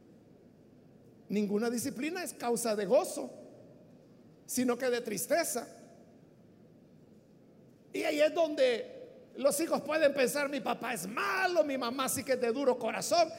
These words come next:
qué bárbara esta señora, ¿para qué me tuvo?". Porque son niños. Pero luego, como decíamos, crecerán, madurarán,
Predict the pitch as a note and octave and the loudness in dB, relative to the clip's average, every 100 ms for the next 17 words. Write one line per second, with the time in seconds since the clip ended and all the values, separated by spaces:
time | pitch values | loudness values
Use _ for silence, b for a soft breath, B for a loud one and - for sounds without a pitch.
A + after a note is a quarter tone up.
0 | B B B3 D4 G4+ G#4+ G4+ E4 C#4 D4 | B B -4 0 2 2 0 -2 0 0
1 | C#4+ F#3+ A#3+ E4 A4 G4 D#4 A#3+ G#3+ B3+ | 0 -2 -2 0 0 0 0 -2 0 2
2 | C4 A#3+ - G4 F#4+ F4+ - - - - | 2 2 4 6 6 2 -2 -10 -14 -16
3 | - - - - - - - - - - | -18 -20 -20 -20 -20 -20 -20 -20 -20 -20
4 | - - - - - - - - - - | -20 -20 -20 -20 -20 -20 -20 -20 -20 -20
5 | - - - - - D#4 C#4 F4+ F4+ G#4 | -20 -20 -20 -18 -14 -8 -4 -2 -2 -4
6 | G4+ - - - - - - - - - | -6 -10 -14 -20 -20 -20 -20 -20 -20 -20
7 | - - - - - - - - C#4 C#4 | -20 -20 -20 -20 -20 -16 -2 0 0 2
8 | G4+ G#4+ F4+ D4 C#4+ B3 A#3 A3+ B3+ G3+ | 4 4 4 4 4 4 2 0 0 2
9 | A#3 - - F#3 D3+ G3 F#3+ A3+ D4 E4 | 2 0 2 4 4 4 4 4 2 0
10 | C#4+ A#3 G#3+ G#3 F3 F3 A#3 C4+ E4+ | 0 2 4 4 4 0 2 2 0